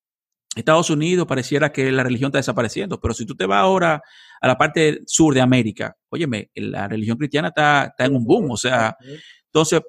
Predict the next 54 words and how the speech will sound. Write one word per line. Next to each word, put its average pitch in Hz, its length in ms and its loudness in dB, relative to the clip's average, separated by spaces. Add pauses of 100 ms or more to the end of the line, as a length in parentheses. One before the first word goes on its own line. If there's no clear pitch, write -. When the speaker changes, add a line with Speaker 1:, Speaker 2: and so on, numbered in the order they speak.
Speaker 1:
eh, - 220 -6
¿por 220 160 4
qué? 135 180 2
Porque 151 720 2
al 165 100 -4
final 214 220 -6
de 233 100 -4
cuentas, 110 500 -2 (520)
la 147 140 4
re-, 151 180 -4
o - 40 -14
sea, 160 120 2
hay 196 100 2
res-, 202 200 0 (100)
hay 220 120 2
preguntas 175 380 0
dentro 143 220 2
de 135 60 2
mi 120 140 -2
alma 98 420 -6 (720)
que 143 120 2
no, 165 240 2
que 151 120 -2
tú, 185 240 -4 (120)
tú 190 80 0
no 190 80 0
me 190 60 0
la 175 100 2
puedes 160 180 2
contestar, - 500 -4
o 117 40 -8
sea, 113 560 0 (420)
eh, - 440 -6
hay, 175 280 0
hay, 196 180 2
hay 202 140 2
como 202 180 0
un 196 80 0
anhelo 170 380 2
dentro 131 160 -2
de - 60 -6
cada 139 180 0
uno 139 100 -2
de 131 40 -2
nosotros 123 300 -6
de 117 60 -2
la 117 60 -2
eternidad. 107 560 -8 (340)
Fuimos 185 280 4
creados 147 360 2
por 123 160 -6
un 127 140 -2
Dios 113 320 -4
eterno 107 580 -6